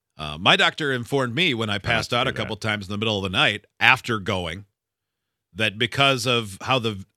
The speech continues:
Speaker 1: vagal nerve runs down the center of the body, and I apparently have one that's factory deficient,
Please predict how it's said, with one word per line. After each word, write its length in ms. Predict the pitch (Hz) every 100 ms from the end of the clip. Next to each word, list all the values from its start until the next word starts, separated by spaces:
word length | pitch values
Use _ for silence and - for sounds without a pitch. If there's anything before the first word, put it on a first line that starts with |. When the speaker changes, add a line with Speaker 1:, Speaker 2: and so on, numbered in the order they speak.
| _ _ _ _ 87
Speaker 1:
vagal 460 | 98 147 147 131
nerve 380 | 117 107 110 95
runs 300 | 104 123 117
down 180 | 117 117
the 60 | 107
center 240 | - 120
of 80 | 104
the 80 | 101
body, 400 | 117 120 117 101
and 100 | 98
I 100 | 98
apparently 420 | 95 110 98 104
have 200 | 98 95
one 220 | 101 107
that's 280 | 98 85 -
factory 600 | - - 131 120 - 107
deficient, 580 | 95 - 156 135 104